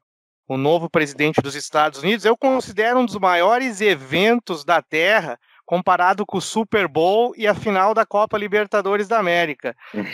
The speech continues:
E a eleição dos Estados Unidos. Claro que é brincadeira, Paulo, Júlio, muita satisfação. É, obrigado pela oportunidade. Vamos bater esse papo aí sobre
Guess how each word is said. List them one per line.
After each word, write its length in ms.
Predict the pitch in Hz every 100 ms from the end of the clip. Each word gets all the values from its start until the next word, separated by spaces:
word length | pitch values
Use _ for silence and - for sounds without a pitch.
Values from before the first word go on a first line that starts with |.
| -
E 180 | 147 175
a 140 | 190
eleição 560 | 196 208 208 190 185 208
dos 180 | 202 208
Estados 580 | 185 202 - 220 - 233
Unidos. 540 | 196 147 170 139 - 95 151 - - _
Claro 280 | 165 170 180
que 80 | 196
é 60 | 170
brincadeira, 720 | 190 - 190 156 208 247 220
Paulo, 320 | 196 208 196
Júlio, 300 | 156 214 196
muita 280 | 190 202 190
satisfação. 920 | 196 185 - 170 147 - 165 190 170
É, 160 | 147
obrigado 380 | 139 143 151 156
pela 180 | 160 156
oportunidade. 800 | 151 151 - 151 139 131 151 165
Vamos 220 | 160 170
bater 280 | 175 175 165
esse 180 | - -
papo 560 | 151 143 160 - -
aí 140 | 151 151
sobre 520 | - 165 160 170 147